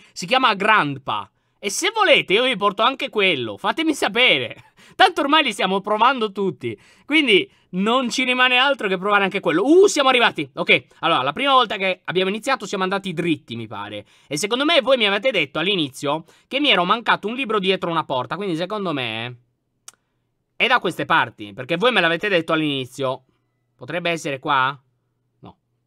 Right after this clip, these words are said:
Ma siete sicuri? Non fatemi gli scherzi, eh, perché... Ma qui non c'è niente, però. No, qui non può essere, perché qua non c'è assolutamente niente. Allora è di qua. Allora è di qua. Allora, una delle due strade, delle tre strade, è vuota, non c'è assolutamente nulla.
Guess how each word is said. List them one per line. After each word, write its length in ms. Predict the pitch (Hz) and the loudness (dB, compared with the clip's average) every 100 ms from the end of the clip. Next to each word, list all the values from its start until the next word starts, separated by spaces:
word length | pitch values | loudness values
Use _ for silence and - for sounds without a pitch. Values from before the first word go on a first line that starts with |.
| _ _ _ | _ _ _
Ma 100 | 139 | -4
siete 280 | 226 294 277 | 0 2 0
sicuri? 600 | 240 160 139 113 98 98 _ _ _ _ _ _ _ | -2 -4 -4 -6 -10 -16 _ _ _ _ _ _ _
Non 180 | - 240 | -2 0
fatemi 420 | 392 480 466 285 226 | 4 4 4 2 2
gli 140 | 196 | 0
scherzi, 460 | 190 165 131 117 131 | -2 -2 -2 -4 -6
eh, 60 | |
perché... 400 | 139 151 214 185 _ _ | -6 -2 -2 -2 _ _
Ma 120 | - | -10
qui 120 | - 359 | -4 0
non 140 | 202 | 0
c'è 160 | 147 143 | -2 -4
niente, 440 | 139 156 123 110 | -2 -2 -4 -12
però. 320 | 107 104 95 113 _ _ _ _ _ _ _ _ _ | -14 -16 -18 _ _ _ _ _ _ _ _ _ _
No, 160 | 233 277 | -4 0
qui 160 | 370 | 2
non 140 | 403 196 | 2 2
può 120 | 208 | 2
essere, 220 | 214 165 | 2 0
perché 180 | 151 180 | -4 -4
qua 140 | 247 | 0
non 100 | 311 | 0
c'è 100 | 170 | 0
assolutamente 500 | 156 175 180 240 214 | -4 -4 -2 -4 -2
niente. 280 | 175 135 120 _ - | -2 -2 -6 _ -2
Allora 240 | 220 339 | 2 2
è 40 | 226 | 0
di 120 | 165 | -4
qua. 340 | 247 202 95 _ _ _ | 0 0 0 _ _ _
Allora 240 | - 190 302 | -4 0 0
è 40 | |
di 80 | 180 | -2
qua. 160 | 156 180 | -2 2
Allora, 260 | 208 175 | 4 4
una 200 | 220 370 | 4 2
delle 220 | 349 285 | 0 0
due 180 | 196 220 | 0 -2
strade, 600 | 190 - 196 277 311 349 - _ | -2 0 4 4 0 -6 -14 _
delle 240 | - 170 175 | -2 -2 0
tre 200 | 240 269 | 0 0
strade, 520 | - 180 143 143 180 - | 0 0 0 0 -4 -4
è 120 | - | -4
vuota, 400 | 170 196 320 143 | -2 -2 -2 -4
non 140 | 139 156 | -4 -4
c'è 140 | 233 | -4
assolutamente 640 | 254 240 226 240 269 233 | -4 -4 -4 -4 -4 -4
nulla. 500 | 226 269 135 107 101 | -6 -4 -6 -6 -14